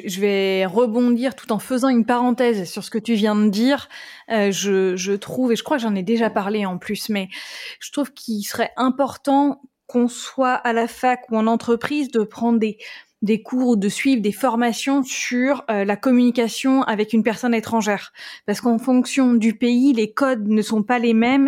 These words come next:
et on peut se planter dans une négo juste parce qu'on n'a pas les codes. Et, et ça, je trouve que ça manque.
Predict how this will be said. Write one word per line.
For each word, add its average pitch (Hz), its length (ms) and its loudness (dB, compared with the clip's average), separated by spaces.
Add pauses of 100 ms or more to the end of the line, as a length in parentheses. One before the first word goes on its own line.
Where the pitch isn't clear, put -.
et 214 140 0
on 214 160 2
peut 254 340 2 (400)
se - 140 -16
planter 262 480 2
dans 240 160 4
une 240 300 4
négo 240 520 2 (220)
juste 240 320 0
parce 214 160 -2
qu'on 226 140 -4
n'a 214 140 2
pas 240 160 -2
les 233 160 0
codes. 185 380 -2 (360)
Et, 202 480 0
et 208 60 0
ça, 277 160 -2
je - 80 -10
trouve 247 140 -4
que 220 120 -4
ça 196 160 -4
manque. 208 460 -4